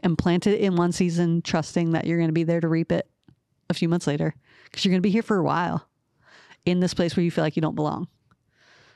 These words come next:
And it also says, uh, build families. So trust enough in the future to have kids, like, make a home here in exile,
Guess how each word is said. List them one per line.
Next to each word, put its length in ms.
And 400
it 140
also 220
says, 340
uh, 260
build 260
families. 560
So 360
trust 600
enough 300
in 80
the 60
future 520
to 200
have 380
kids, 600
like, 160
make 260
a 80
home 420
here 280
in 360
exile, 560